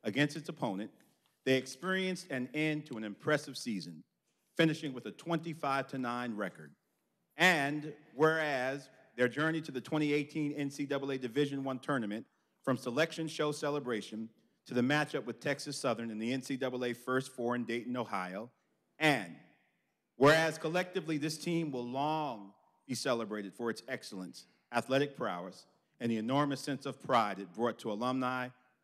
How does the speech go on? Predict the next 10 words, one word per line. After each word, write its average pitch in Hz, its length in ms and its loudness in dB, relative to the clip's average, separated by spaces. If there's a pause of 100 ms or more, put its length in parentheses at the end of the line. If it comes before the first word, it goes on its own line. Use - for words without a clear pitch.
(180)
fans, 98 540 -2 (300)
and 104 80 0
the 107 40 2
larger 117 320 2
community 117 400 -4
of 92 100 -6
North 113 220 -2
Carolina 107 320 -2
Central 110 320 -8
University. 98 600 -4